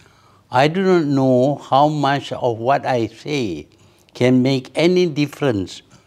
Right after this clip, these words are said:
to the situation in Palestine, where we witness every day for the past one month the barbarity of Israel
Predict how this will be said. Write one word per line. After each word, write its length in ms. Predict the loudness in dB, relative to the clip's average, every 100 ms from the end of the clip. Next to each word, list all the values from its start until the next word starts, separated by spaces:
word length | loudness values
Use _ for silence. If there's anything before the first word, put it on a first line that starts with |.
| _ 0
to 120 | 2
the 220 | 4 0
situation 800 | 0 -6 0 0 -2 -8 -10 -12 _ _ -8
in 240 | -2 -2 0
Palestine, 920 | 0 2 0 -4 -6 -4 -2 -6 -8 -20 _ _
where 520 | -2 2 2 0 -2 -8 _ _ _ _ _ _
we 280 | 0 4 4
witness 680 | 4 2 0 -2 -2 -4 -8 -6
every 380 | -2 -2 -2 -6
day 560 | -4 -4 -2 -2 -6 -12 _ _ _ _
for 160 | -4
the 140 | -2 -2
past 400 | -2 -2 -2 -4
one 300 | -4 -2 -4
month 520 | -4 -4 -4 -8 -14 _ _ _ _ -6
the 140 | -4
barbarity 1080 | -2 -2 2 2 2 0 -2 -2 0 0 0
of 380 | -2 -4 -4 -4
Israel 720 | -6 0 2 2 0 -4